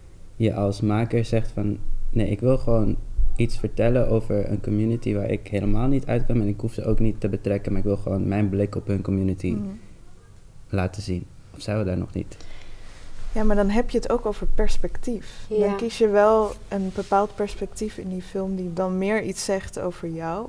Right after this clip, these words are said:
Speaker 2: En waarom kies je dan dat perspectief?
Speaker 3: De waarom is
Speaker 2: Ja, de
Speaker 3: heel
Speaker 2: waarom is
Speaker 1: Ja.
Speaker 2: heel belangrijk
Speaker 3: Ja.
Speaker 2: daarbij.
Speaker 1: Ja.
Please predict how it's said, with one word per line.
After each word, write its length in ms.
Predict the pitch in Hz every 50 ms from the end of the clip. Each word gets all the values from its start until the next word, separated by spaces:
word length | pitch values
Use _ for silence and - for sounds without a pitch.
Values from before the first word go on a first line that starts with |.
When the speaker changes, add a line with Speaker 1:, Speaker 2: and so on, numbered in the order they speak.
| -
Speaker 2:
En 360 | - 190 180 175 175 175 170 170
waarom 300 | 185 185 185 185 180 180
kies 260 | - - 196 - -
je 60 | 233
dan 200 | 220 220 214 208
dat 220 | 202 208 208 - -
perspectief? 800 | - 208 202 - - - 190 - - - 190 190 196 - - - - - - - -
Speaker 3:
De 180 | - 175 190
waarom 380 | 180 190 190 190 190 180 175 160 156
is 80 | 208 220
Speaker 2:
Ja, 180 | 220 208 190
de 80 | 180 175
Speaker 3:
heel 80 | 170
Speaker 2:
waarom 240 | 170 185 208 240 233
is 60 | 220
Speaker 1:
Ja. 120 | - 120 113
Speaker 2:
heel 120 | 190 190
belangrijk 500 | 175 175 175 190 214 202 175 - - -
Speaker 3:
Ja. 180 | - 190 180 -
Speaker 2:
daarbij. 260 | - - - 92 -
Speaker 1:
Ja. 120 | 110 104